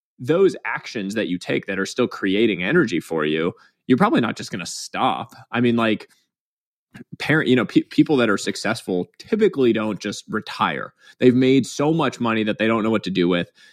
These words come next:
It's very rare that you see one of those people just not do anything, because not using your brain, not feeling that feeling of fulfillment that comes from being,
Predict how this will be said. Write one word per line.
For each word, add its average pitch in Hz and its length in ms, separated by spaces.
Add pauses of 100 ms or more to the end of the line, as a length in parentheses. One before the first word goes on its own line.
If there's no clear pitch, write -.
It's 151 160
very 160 420
rare 120 260
that 98 100
you 87 100
see - 160
one 110 100
of 95 60
those 90 120
people 101 220
just - 140
not 104 340
do 95 200
anything, 80 440
because 151 180
not 214 240
using 135 360
your 95 100
brain, 98 480
not 107 240
feeling 107 460
that 92 180
feeling 101 400
of 87 100
fulfillment 95 580
that 80 160
comes 107 340
from 85 180
being, 92 380